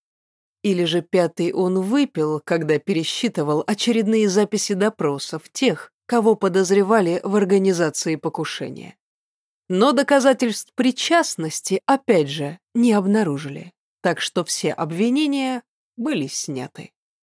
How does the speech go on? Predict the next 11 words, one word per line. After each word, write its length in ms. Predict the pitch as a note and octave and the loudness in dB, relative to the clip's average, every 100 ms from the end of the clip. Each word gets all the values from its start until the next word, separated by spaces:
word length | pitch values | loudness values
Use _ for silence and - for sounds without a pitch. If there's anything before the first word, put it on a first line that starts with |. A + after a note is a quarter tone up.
| _ _ _ _ _ _ | _ _ _ _ _ _
Это 240 | C4 C4 | 0 2
означало 760 | - A#3+ A3 B3 B3 G3+ F#3+ G3 | 0 0 2 0 0 0 2 2
лишь 300 | G#3+ A3 - | 0 -2 -6
то, 240 | - D4+ - _ | -6 -6 -8 _
что 320 | - - F#3+ | -4 2 4
злоумышленники 920 | E3+ G3+ A3+ B3+ C#4+ - D#3+ D#3 - | 6 4 4 4 0 -2 -4 -2 -4
до 180 | D3+ E3 | 0 -2
сих 320 | D3+ E3+ - | -2 -6 -8
пор 240 | - E3 E3+ | 0 0 2
на 240 | E3+ E3 | 0 0
свободе. 760 | - F#3 F#3+ F3+ D3+ D3 C#3 | -2 0 0 0 -2 -4 -8